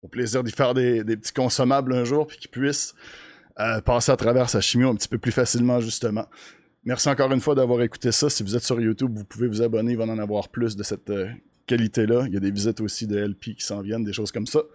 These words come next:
Si vous écoutez sur Spotify, vous pouvez également vous abonner. Puis bien sûr, venez faire un tour sur Twitch. Je vais finir mon vidéo ici, puis je vais aller faire tirer, euh, des sacs extracteurs, justement,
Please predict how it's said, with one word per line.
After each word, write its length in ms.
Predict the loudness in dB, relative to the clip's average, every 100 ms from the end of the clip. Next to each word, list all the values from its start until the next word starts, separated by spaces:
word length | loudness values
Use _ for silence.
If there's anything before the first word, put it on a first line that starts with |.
| -20 -20 _
Si 120 | -18
vous 120 | -12
écoutez 240 | -12 -6 -6
sur 180 | -4 -4
Spotify, 540 | -4 -4 -2 0 0
vous 80 | -2
pouvez 240 | -4 0
également 340 | 2 2 4 2
vous 160 | 2 2
abonner. 380 | 4 4 4 0 -10 -20 -14
Puis 160 | -4 -2
bien 240 | 2 2
sûr, 220 | 4 2
venez 140 | 2 0
faire 200 | -2 -2
un 80 | -4
tour 220 | -4 -4
sur 180 | -8 -4
Twitch. 420 | -2 -2 -2 -6 _ -14
Je 100 | -8
vais 180 | -6 -6
finir 280 | -2 0 0
mon 140 | 0
vidéo 300 | -2 0 0
ici, 260 | 0 -2 -4
puis 120 | -6
je 60 | -6
vais 80 | -4
aller 120 | -2
faire 240 | -2 -2
tirer, 480 | -4 -4 -2 -2 -4 -10 -20 -20 _ _ -14
euh, 160 | -10 -10 -10
des 180 | -10 -6
sacs 520 | -2 -2 -2 -10 -10 -8
extracteurs, 760 | -6 -2 -2 0 2 4 2
justement, 480 | 0 -2 0 0